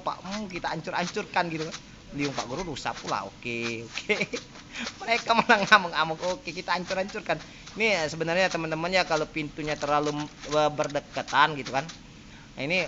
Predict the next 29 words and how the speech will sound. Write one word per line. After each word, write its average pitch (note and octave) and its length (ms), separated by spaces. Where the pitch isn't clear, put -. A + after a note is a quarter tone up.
mengakibatkan D3 960
orang D#3+ 320
yang D#3 160
mau D3+ 160
ngedep D3+ 320
malah D#3+ 320
ngebuka C#3 400
pintu G3+ 480
gitu. B2 160
<laughs> - 0
Oke, F#3 400
mereka, F3 400
mereka A#3 320
ngeroyok, G3 380
ngeroyok G3 320
saya F3+ 240
nih. F3 240
Wah, F#3 240
berpengamuk F#3 720
ini. D#3+ 80
<laughs> G4+ 340
Kita - 220
bacok A#2+ 420
dulu. F3 180
Kita A#3+ 320
bacok G3+ 320
dulu. A3 160
Wah, G#3+ 480
ini A3 240